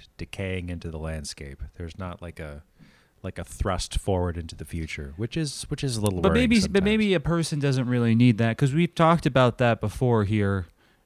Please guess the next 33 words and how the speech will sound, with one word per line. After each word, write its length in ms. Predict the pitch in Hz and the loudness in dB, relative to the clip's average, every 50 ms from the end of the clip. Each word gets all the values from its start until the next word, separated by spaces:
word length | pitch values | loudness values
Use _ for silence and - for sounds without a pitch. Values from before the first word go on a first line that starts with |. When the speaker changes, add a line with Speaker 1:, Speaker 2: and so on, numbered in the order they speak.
| _ _ | _ _
Speaker 2:
and, 320 | - 120 117 117 117 113 127 | -4 -2 0 0 0 0 0
uh, 180 | 123 120 113 110 | 0 2 2 0
I 120 | 113 135 | 0 0
did 240 | 131 - 165 - - | 0 0 -2 -2 -2
kind 240 | - 156 147 139 131 | -2 -2 0 0 0
of 120 | 120 113 | 0 0
reflect 540 | 113 113 107 - - 120 123 123 - - - | 0 -2 -2 -4 -4 -2 -2 -2 -2 -2 0
on 180 | 113 104 98 98 | 0 2 2 0
it 200 | 95 92 - - | -2 -4 -6 -8
a 80 | - 104 | -8 -6
little 240 | 95 98 92 95 90 | -4 -2 -2 -2 -2
bit. 320 | 82 95 95 92 90 85 - _ _ _ _ _ _ _ - | -2 -2 -2 -2 -4 -6 -10 _ _ _ _ _ _ _ -4
Um, 640 | 101 101 98 98 95 92 90 92 95 92 90 87 - | -2 -2 -2 -2 -2 -4 -4 -4 -6 -6 -8 -10 -6
and 180 | - 127 127 131 | -4 -2 0 0
maybe 260 | 143 156 165 185 175 | 0 2 2 0 0
Speaker 1:
Mm. 60 | 135 | 0
Speaker 2:
that's, 720 | 147 143 135 135 139 - - - - - - - - - - _ - - | 2 2 0 0 -2 -4 -6 -6 -6 -8 -8 -12 -16 -18 -20 _ -14 -8
maybe 280 | - 113 127 143 160 156 | -4 -2 0 0 0 0
that's 280 | 135 135 131 - - | 0 0 -2 -2 -4
kind 360 | - - 131 127 127 123 117 117 | -6 -4 -2 0 2 2 2 0
of, 180 | 107 98 98 | -2 0 0
uh, 460 | 107 107 104 104 98 98 98 92 90 90 _ _ _ _ _ _ _ _ _ _ _ _ _ _ _ _ _ _ _ _ _ _ _ _ - | 0 2 2 2 2 0 0 -2 -4 -6 _ _ _ _ _ _ _ _ _ _ _ _ _ _ _ _ _ _ _ _ _ _ _ _ -6
an 100 | 110 110 | -4 -4
arguably 840 | 107 104 113 113 117 110 98 113 113 110 107 90 - 104 104 101 95 - | -2 0 0 0 0 0 0 2 2 2 2 2 0 0 0 0 0 -2
toxic 560 | - - 104 101 98 - - - 104 - - | -4 -4 -2 -2 -4 -4 -4 -6 -6 -6 -4
mentality 680 | 95 101 95 87 - 101 95 95 95 92 87 80 90 87 | -4 -4 -4 -4 -4 -4 -4 -2 -4 -4 -6 -8 -10 -10
that's, 280 | - 87 82 - - | -10 -12 -12 -12 -12
that's 260 | - - 90 - - - | -10 -10 -10 -10 -10 -12
foisted 440 | - - 110 107 98 - - 107 92 | -8 -4 -4 -4 -4 -4 -4 -6 -6
upon 320 | - - - 98 92 90 90 | -6 -6 -6 -4 -4 -4 -4
us 280 | 87 85 85 - - | -6 -6 -6 -8 -8
in 80 | 90 85 | -6 -6
our 320 | 87 85 82 80 76 - | -6 -6 -8 -10 -12 -14